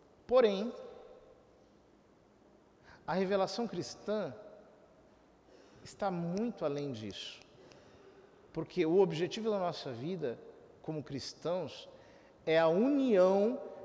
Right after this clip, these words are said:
vital com Jesus Cristo. Ele é o homem-deus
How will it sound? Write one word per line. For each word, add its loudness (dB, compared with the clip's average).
vital 0
com 2
Jesus 0
Cristo. -8
Ele 10
é 2
o 4
homem-deus 8